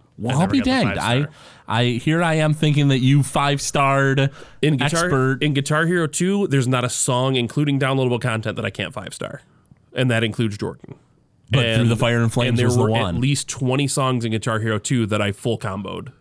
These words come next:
Speaker 2: meaning I didn't miss a single note. And so I got gold
Speaker 1: Oh.
Speaker 2: stars on, on what I, you know, on that.
Speaker 1: I gotcha.
Speaker 2: But yeah, uh, Through Fire and the Flames, I do, they're just too, it, it's so all over the place that it's hard to keep a combo going.
Speaker 1: Yeah.
Speaker 2: So, like,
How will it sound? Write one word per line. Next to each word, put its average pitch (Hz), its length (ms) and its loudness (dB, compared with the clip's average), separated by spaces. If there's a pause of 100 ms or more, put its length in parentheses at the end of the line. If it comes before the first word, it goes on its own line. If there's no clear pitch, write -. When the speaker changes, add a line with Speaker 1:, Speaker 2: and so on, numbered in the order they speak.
Speaker 2:
meaning 104 260 -2
I 104 60 -2
didn't 117 240 0
miss 117 160 -2
a 110 40 -4
single 107 280 -2
note. 101 240 -8
And 104 180 -4
so 117 80 0
I 107 80 2
got 95 140 -2
gold 113 300 0
Speaker 1:
Oh. - 20 -6
Speaker 2:
stars 104 360 -4
on, 101 380 -10
on 101 220 -10
what 98 100 -8
I, 98 40 -10 (300)
you 107 220 -2
know, 98 260 -10
on 101 220 -4
that. 95 280 -6 (180)
Speaker 1:
I 101 160 -2
gotcha. 82 520 -6 (280)
Speaker 2:
But 139 100 2
yeah, 127 120 2 (120)
uh, 107 280 0
Through 127 200 -2
Fire 123 180 -2
and 127 80 0
the 120 60 -2
Flames, 131 280 0
I 110 100 0
do, 110 240 -2
they're 113 160 -2
just 104 200 -4
too, 123 200 0
it, 95 240 -2
it's 131 180 -2
so 135 380 2
all 120 360 -2
over 117 160 2
the 123 80 0
place 135 300 -2
that 123 80 -2
it's 113 140 -4
hard 110 140 -4
to 107 40 -4
keep - 220 -6
a - 20 -6
combo 123 340 0
going. 123 400 0
Speaker 1:
Yeah. - 100 0
Speaker 2:
So, 107 280 -2
like, 107 240 -4